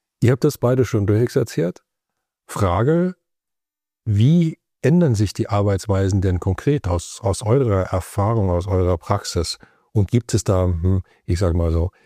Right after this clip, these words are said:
gewisse Tricks, gewisse Dinge, die wir, die wir beachten müssen, die wir vor-, a priori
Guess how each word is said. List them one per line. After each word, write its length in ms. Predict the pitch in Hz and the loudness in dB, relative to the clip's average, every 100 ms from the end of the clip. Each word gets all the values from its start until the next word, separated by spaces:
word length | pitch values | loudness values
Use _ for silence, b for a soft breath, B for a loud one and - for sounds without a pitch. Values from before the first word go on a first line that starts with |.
| b | b
gewisse 680 | - 87 104 - 92 87 82 - _ _ _ _ _ _ _ _ _ _ _ _ _ | -2 2 2 2 2 2 -2 -8 _ _ _ _ _ _ _ _ _ _ _ _ _
Tricks, 280 | - 101 - | -2 0 0
gewisse 340 | - 90 90 92 | 0 0 2 2
Dinge, 240 | 98 95 | 2 2
die 160 | 92 87 | 2 2
wir, 340 | 85 82 82 - _ _ | 2 0 -2 -6 _ _
die 100 | 107 | 0
wir 120 | 98 | 2
beachten 680 | 87 98 - - - - 98 | 2 0 -2 -6 -4 0 2
müssen, 400 | 85 - 95 90 | 2 0 0 0
die 180 | 90 92 | 0 0
wir 120 | 90 | -2
vor-, 240 | - - | -6 -6
a 20 | 98 | -6
priori 720 | - 95 90 95 101 95 | -2 2 2 2 2 0